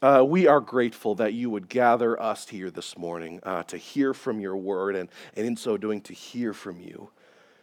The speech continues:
And so, God, we are so grateful that you would give your word to us that we might know you as we study it. And so, God, we come to you this morning and we just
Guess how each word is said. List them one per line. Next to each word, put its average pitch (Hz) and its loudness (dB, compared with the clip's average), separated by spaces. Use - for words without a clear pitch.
And 113 -8
so, 147 0
God, 135 4
we 156 6
are 113 6
so 160 0
grateful 123 0
that 110 0
you 127 -2
would 113 -2
give 123 -2
your 113 -2
word 107 -2
to 110 -6
us 104 -6
that 104 -8
we 110 -8
might 98 -8
know 117 -4
you 101 -12
as 95 -10
we 92 -16
study - -16
it. - -20
And 117 -10
so, 139 0
God, 131 6
we 170 0
come 143 2
to - -12
you 127 -2
this 113 -6
morning 113 -2
and 110 -4
we 123 -4
just 120 -12